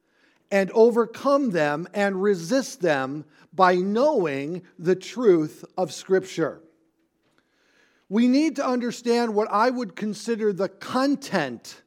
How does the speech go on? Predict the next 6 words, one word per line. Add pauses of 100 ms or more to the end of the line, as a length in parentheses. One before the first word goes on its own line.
(360)
of
deception. (960)
What
is
the
content